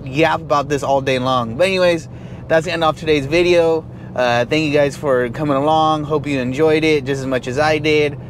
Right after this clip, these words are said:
Um, uh, see you on the next video. The next video is probably gonna be about roofing. Let me, I gotta go home, so let's see which way this is gonna take me. Go. Yeah, it's gonna go straight.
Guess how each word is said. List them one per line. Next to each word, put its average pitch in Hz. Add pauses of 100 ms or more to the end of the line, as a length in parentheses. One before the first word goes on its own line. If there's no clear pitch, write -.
(220)
Um, 117 (1040)
uh, 120
see 165
you 175
on 165
the 143
next 147
video. 170 (380)
The 139
next 143
video 143
is 131
probably 139
gonna 131
be 131
about 120
roofing. 147
Let 120
me, 113
I 101
gotta 113
go 110
home, 110
so -
let's 90
see -
which -
way -
this 80
is -
gonna 73
take 80
me. - (1040)
Go. 87 (1900)
Yeah, -
it's -
gonna -
go -
straight. -